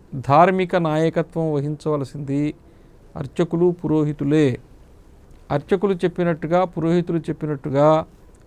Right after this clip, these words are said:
హిందూ సమాజం నడుచుకోవాలి. హిందూ సమాజం ఎలా నడుచుకోవాలో, ఏది మంచి చెడ్డో, ఏది ధర్మాధర్మమో, ఆ విచక్షణను చూపించవలసింది కూడా అక్కడ ఉండేటువంటి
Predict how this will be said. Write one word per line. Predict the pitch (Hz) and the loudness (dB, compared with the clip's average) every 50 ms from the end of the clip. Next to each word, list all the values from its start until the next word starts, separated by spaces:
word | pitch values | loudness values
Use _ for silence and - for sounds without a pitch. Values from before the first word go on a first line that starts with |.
| - | -4
హిందూ | 160 156 175 180 190 196 185 | -2 -2 0 0 0 0 0
సమాజం | 180 185 175 170 160 160 151 175 180 170 | 0 0 0 2 2 2 0 0 -2 -2
నడుచుకోవాలి. | 151 139 147 143 - - 147 147 143 139 131 135 147 143 135 120 - - - - - - - - - - - - - | -4 -6 -6 -8 -10 -6 -4 -2 -2 0 0 0 0 0 -2 -2 -6 -12 -18 -20 -20 -20 -20 -20 -20 -20 -18 -8 -4
హిందూ | 180 190 202 202 226 | -4 -2 0 0 0
సమాజం | 190 214 214 202 202 202 202 190 196 185 165 160 | 2 2 2 2 4 4 4 4 2 2 2 4
ఎలా | 160 170 175 | 4 4 4
నడుచుకోవాలో, | 175 170 156 147 151 - - - 165 151 151 143 139 135 139 143 147 151 - - - - _ _ - - - - - | 4 2 0 -2 -4 -6 -4 -2 0 0 2 2 0 0 0 0 0 0 -2 -6 -10 -20 _ _ -20 -20 -20 -14 -6
ఏది | 156 151 156 165 170 175 | -2 2 4 4 4 4
మంచి | 165 160 151 151 165 156 147 160 | 4 2 0 -4 -4 -4 -4 -4
చెడ్డో, | 147 135 131 139 139 143 147 147 - | -4 -2 0 0 0 0 0 -2 -2
ఏది | - 147 147 151 156 | -2 -2 -2 -2 -2
ధర్మాధర్మమో, | 143 123 143 143 147 151 151 147 135 143 139 139 139 139 135 135 139 139 139 - - - - - - - - - - - | -2 -2 -2 -2 0 -2 -2 -2 -2 -4 -4 -4 -4 -4 -4 -4 -4 -4 -6 -6 -10 -16 -20 -20 -20 -20 -20 -20 -14 -8
ఆ | 151 170 143 | -6 -4 -2
విచక్షణను | 135 143 139 - 190 170 - - 180 180 175 160 - - 180 | 0 0 0 0 0 -2 -2 -2 -2 -2 -2 -2 -4 -4 -6
చూపించవలసింది | 170 - 180 175 165 180 165 156 151 143 - - 151 143 - | -4 -2 -2 -4 -2 -2 0 0 -2 -2 -4 -8 -10 -10 -8
కూడా | - - 151 165 160 | -8 -4 -2 0 0
అక్కడ | 156 147 - 156 139 | 0 -2 -4 -6 -6
ఉండేటువంటి | 143 143 143 151 151 147 160 147 143 139 139 190 196 208 233 | -4 -4 -4 -4 -4 -4 -6 -8 -8 -8 -8 -8 -8 -8 -8